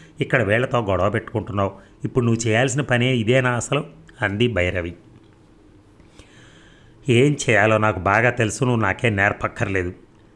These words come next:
ఇక్కడ గొడవ పెట్టుకునేది నేను కాదు, నీ తమ్ముడు, నీ మరదలు," అంది ఉద్వేగ ఆవేశంగా. అంతవరకు మౌనంగా వింటున్న విజయభాస్కర్,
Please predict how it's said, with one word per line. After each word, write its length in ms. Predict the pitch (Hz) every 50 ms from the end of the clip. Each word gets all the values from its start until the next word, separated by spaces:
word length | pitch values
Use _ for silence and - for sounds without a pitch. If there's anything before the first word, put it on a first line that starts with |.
| - - -
ఇక్కడ 260 | 127 117 - 123 101
గొడవ 300 | 95 87 104 107 117 139
పెట్టుకునేది 560 | 123 131 117 - - - 117 107 104 101 117
నేను 300 | 113 104 107 123 131 131
కాదు, 400 | - - 101 92 95 98 98 107 -
నీ 140 | 113 117 120
తమ్ముడు, 440 | 117 117 107 95 101 110 120 120 123
నీ 160 | 123 120 110
మరదలు," 520 | 104 95 98 98 101 101 104 98 87 80 78 - - - -
అంది 280 | 107 98 104 101 110 107
ఉద్వేగ 520 | 95 98 98 87 87 101 107 98 80 95
ఆవేశంగా. 720 | 92 87 85 90 92 95 98 87 - - 104 92 85 87 - - - - - - - - - - - - - - - - -
అంతవరకు 540 | 214 226 214 - 151 143 156 160 156 160 185
మౌనంగా 480 | 156 117 104 120 143 156 160 156 151 147
వింటున్న 380 | 127 123 120 117 135 120 120
విజయభాస్కర్, 760 | 107 110 98 107 117 117 - 101 104 101 - - 120 101 85